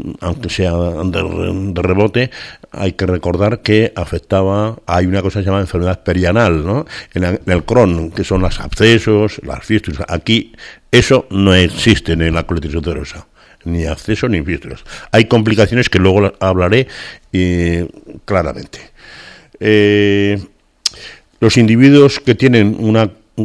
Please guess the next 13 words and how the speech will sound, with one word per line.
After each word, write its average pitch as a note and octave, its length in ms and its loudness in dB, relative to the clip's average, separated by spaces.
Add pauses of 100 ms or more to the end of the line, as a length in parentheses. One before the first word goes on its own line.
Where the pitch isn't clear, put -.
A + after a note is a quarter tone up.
colitis A2 380 2
extensa, B2 600 2 (140)
tóxica, B2+ 540 -2
sí - 260 -6
que A2+ 160 -2
pueden G#2+ 240 -2
tener A2 340 -2 (480)
dolor G#2 380 2
intenso, C3 580 0
sangrado, B2 760 -2 (500)
eh, G2 640 -2 (540)
timpanismo C3 960 2 (440)
y C#3 360 0